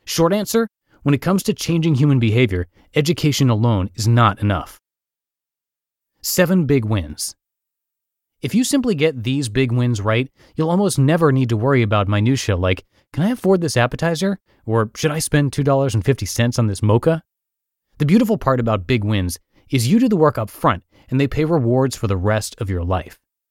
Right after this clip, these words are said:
For example, one five thousand dollar salary negotiation in your twenties can be worth over one million dollars over your lifetime. How many lattes is that worth?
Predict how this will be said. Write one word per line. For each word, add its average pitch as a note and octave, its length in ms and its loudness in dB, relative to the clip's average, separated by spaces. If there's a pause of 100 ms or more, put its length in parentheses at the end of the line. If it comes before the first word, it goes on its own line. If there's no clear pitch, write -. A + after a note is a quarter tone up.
(160)
For F3+ 120 2
example, C3 420 -2
one D3 240 2
five E3+ 280 0
thousand D3+ 300 0
dollar B2+ 240 2
salary B2 400 0
negotiation G#2 640 0
in G#2+ 80 -2
your G2 80 -4
twenties G#2 500 -4 (260)
can D3 80 -2
be C#3 80 2
worth C#3+ 260 2
over B2 240 0
one C3+ 460 2
million D3 300 4
dollars B2 380 2
over G#2 120 -2
your G#2 140 0
lifetime. B2+ 460 -2 (480)
How E3+ 100 -2
many F#3 140 2
lattes D3 400 0
is A#2 100 0
that D3+ 200 0
worth? F2+ 300 -8